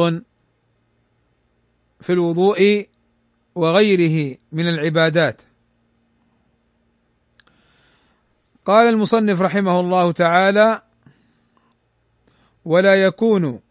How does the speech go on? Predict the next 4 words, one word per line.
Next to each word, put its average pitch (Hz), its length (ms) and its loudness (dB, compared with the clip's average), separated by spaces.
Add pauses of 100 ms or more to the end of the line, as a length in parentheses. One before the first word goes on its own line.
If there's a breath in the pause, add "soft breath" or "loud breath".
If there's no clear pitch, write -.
(120)
وضوءاً 170 600 -4
شرعياً 165 760 -2
إلا 180 340 -2
بالنية 202 760 -2